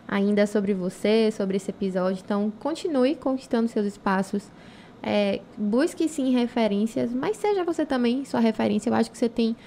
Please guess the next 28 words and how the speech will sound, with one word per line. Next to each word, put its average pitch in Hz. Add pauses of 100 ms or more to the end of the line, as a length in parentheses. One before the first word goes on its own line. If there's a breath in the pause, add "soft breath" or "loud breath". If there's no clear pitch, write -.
(320 loud breath)
uma 233
baita 247
história 226
e 226
que, 220 (140)
com 226
toda 233
certeza, 226
tem 226
muita 233
gente 220
que 226
já 208 (340 loud breath)
te -
enxerga 233
como 214
referência. 202
Então, 214
ocupe 247
sempre 254
esse 269
lugar 208
de 214
referência 208
pra 202
si 233
mesmo, 196
porque 208